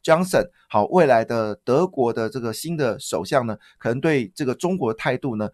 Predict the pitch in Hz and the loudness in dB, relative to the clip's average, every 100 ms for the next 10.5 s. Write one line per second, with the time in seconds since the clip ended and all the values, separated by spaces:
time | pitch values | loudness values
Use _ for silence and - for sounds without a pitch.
0 | _ _ 113 165 143 - - 113 131 165 | _ _ 0 2 0 -2 -8 -6 -4 -8
1 | - 90 113 160 131 113 - _ - 110 | -6 -2 2 0 2 0 0 _ -4 -2
2 | 95 - 131 139 120 - 170 180 185 _ | -2 -4 -8 -6 -6 -6 -2 -2 -2 _
3 | - 196 202 208 220 151 - _ _ - | -4 0 0 6 8 8 2 _ _ 6
4 | 151 147 156 156 147 127 104 139 151 95 | 8 8 4 4 2 0 2 2 2 -2
5 | - _ - 170 147 151 147 127 143 143 | -2 _ 0 0 2 0 0 0 -2 2
6 | 175 131 139 139 113 - _ - 131 135 | 4 4 2 0 -2 -6 _ -2 -2 0
7 | 127 139 110 92 113 123 101 _ _ - | -4 -4 -10 -10 -2 0 0 _ _ 0
8 | 151 117 92 - 131 104 101 87 - 151 | 2 2 -2 -6 -6 -2 -4 -4 -2 -4
9 | 147 110 110 117 120 110 - 110 131 117 | -2 -6 -6 -6 -4 -4 -6 -4 -4 0
10 | 147 160 165 - 123 | 0 0 -2 -4 -6